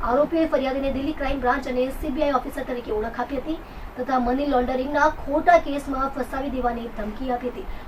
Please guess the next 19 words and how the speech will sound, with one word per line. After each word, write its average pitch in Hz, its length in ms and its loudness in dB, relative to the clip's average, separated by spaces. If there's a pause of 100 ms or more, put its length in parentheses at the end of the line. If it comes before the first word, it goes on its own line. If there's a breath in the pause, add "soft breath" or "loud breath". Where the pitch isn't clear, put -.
(140)
દોઢ 247 220 2
મહિના 254 320 2
સુધી 277 240 -4
ડિજિટલ 247 360 0
અરેસ્ટ 233 420 2
કરીને 254 260 4
રૂપિયા 233 380 -2
પડાવ્યા 233 280 -4
હતા. - 480 -6
બંને 233 160 0
આરોપીએ 247 420 2 (100)
ફરિયાદીને 240 460 0
વીડિયો 226 420 -2
કોલ 226 320 -2
કરી 247 140 -2
જણાવ્યું 240 320 -2
હતું 269 140 -10
કે 247 80 -2
તમારા 240 400 -2